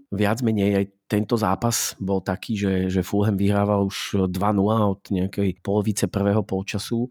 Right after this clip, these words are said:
No a Brentford potom prevzal tú iniciatívu a neuznali im síce jeden gól, ale relatívne rýchlo vyrovnali a teda Mitrovič už v čase, keď už Fulham nevyzeral úplne najlepšie, že to dokáže nejako ustať, tak, eh, rozhodol na tri dva, takže, eh,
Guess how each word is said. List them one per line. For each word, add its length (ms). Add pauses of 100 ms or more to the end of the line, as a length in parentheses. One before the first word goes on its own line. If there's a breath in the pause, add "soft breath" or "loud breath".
No 300
a 160 (460)
Brentford 520
potom 300 (220)
prevzal 520
tú 140
iniciatívu 880
a 80 (100)
neuznali 580
im 80
síce 280
jeden 180
gól, 300
ale 120 (100)
relatívne 520
rýchlo 320
vyrovnali 760
a 260
teda 240
Mitrovič 480
už 100
v 100
čase, 280
keď 180
už 120
Fulham 280
nevyzeral 520
úplne 300
najlepšie, 560
že 120
to 140
dokáže 380
nejako 360
ustať, 460
tak, 400 (160)
eh, 100 (420)
rozhodol 540
na 120
tri 200
dva, 260
takže, 460 (100)
eh, 180